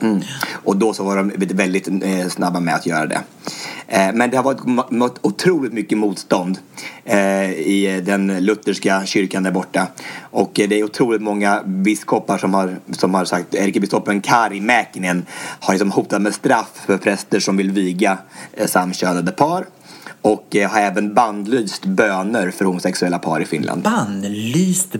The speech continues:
Speaker 2: böner? Det var det
Speaker 1: Mm,
Speaker 2: värsta jag
Speaker 1: ja.
Speaker 2: har hört. Oavsett,
Speaker 1: Ja.
Speaker 2: oavsett om man inte, i-, inte tycker att homosexualitet är okej eller inte, så, så har i alla fall människor rätt att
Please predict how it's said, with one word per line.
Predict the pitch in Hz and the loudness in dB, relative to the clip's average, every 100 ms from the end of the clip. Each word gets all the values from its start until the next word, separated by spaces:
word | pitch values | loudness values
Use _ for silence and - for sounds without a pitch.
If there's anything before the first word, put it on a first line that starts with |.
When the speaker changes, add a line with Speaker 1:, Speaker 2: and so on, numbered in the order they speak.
| - | -4
Speaker 2:
böner? | - 208 175 120 95 185 - - | -2 0 -2 -4 -2 -2 -2 -2
Det | 139 | 0
var | 98 | 0
det | 85 - | -2 -2
Speaker 1:
Mm, | 113 | 0
Speaker 2:
värsta | 98 82 82 | 0 0 -2
jag | 80 | -2
Speaker 1:
ja. | 78 | -2
Speaker 2:
har | - | -4
hört. | - - - - - - - - - | -8 -12 -18 -20 -20 -18 -18 -18 -6
Oavsett, | 147 110 107 110 104 180 - | -2 2 2 4 4 4 2
Speaker 1:
Ja. | - | -2
Speaker 2:
oavsett | 151 117 113 - 180 180 | 0 2 2 2 0 0
om | 160 | -2
man | 151 | -2
inte, | 127 113 113 107 - - - - | -4 -2 -2 -2 -6 -20 -14 -8
i-, | 104 | -6
inte | 120 110 92 | -2 -4 -4
tycker | 101 104 - 98 | -6 -4 -2 -4
att | 95 | -4
homosexualitet | 98 95 95 - 92 92 - 120 - | -6 -4 -6 -4 -2 -2 -4 -4 -2
är | |
okej | 92 92 127 147 | -4 -2 -4 -2
eller | 95 | -2
inte, | 92 92 | -4 -4
så, | - - | -6 -4
så | - 104 95 92 - - - - | -4 -2 -4 -6 -14 -20 -20 -12
har | - 98 | -2 0
i | |
alla | 95 90 | 0 -2
fall | - 92 | -2 -4
människor | 95 87 87 90 | -4 -6 -4 -2
rätt | 82 | -2
att | 87 | -4